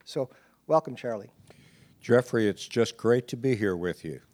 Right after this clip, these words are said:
Speaker 1: And you didn't have to travel very far, too, since you're on
Speaker 2: Uh,
Speaker 1: the
Speaker 2: no,
Speaker 1: campus.
Speaker 2: but parking was a problem.
Speaker 1: <laughs> Well, next time you'll walk. So I'm gonna begin with a series of questions, and, uh,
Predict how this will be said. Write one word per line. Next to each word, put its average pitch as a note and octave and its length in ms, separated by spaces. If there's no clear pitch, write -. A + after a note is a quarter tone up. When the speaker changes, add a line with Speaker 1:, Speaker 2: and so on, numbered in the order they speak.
Speaker 1:
And D3 100
you F#3 80
didn't F#3 120
have E3+ 100
to - 80
travel G3+ 320
very C#3 180
far, C3 240
too, E3 220
since C#3 260
you're A2 80
on A2+ 120
Speaker 2:
Uh, A2+ 80
Speaker 1:
the - 20
Speaker 2:
no, C3+ 240
Speaker 1:
campus. A#2+ 220
Speaker 2:
but - 40
parking C3 380
was G#2 220
a G2 40
problem. F#2 520
Speaker 1:
<laughs> D3 100
Well, C3+ 220
next D3 260
time C#3+ 200
you'll C3+ 220
walk. C3 380
So G#3+ 320
I'm A3+ 200
gonna C4+ 160
begin F#3+ 480
with E3+ 240
a E3 60
series G3+ 360
of D#3 80
questions, D3+ 760
and, D3 380
uh, C#3+ 460